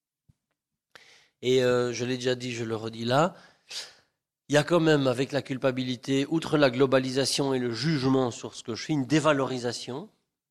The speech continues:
une espèce de blessure dans l'estime de soi, pour le formuler comme ça, hein.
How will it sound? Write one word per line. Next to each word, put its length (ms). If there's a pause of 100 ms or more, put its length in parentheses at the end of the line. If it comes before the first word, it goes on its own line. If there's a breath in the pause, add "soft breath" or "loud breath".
(240)
une 80
espèce 240
de 80
blessure 500
dans 120
l'estime 420
de 80
soi, 480 (380)
pour 120
le 60
formuler 480
comme 200
ça, 240
hein. 60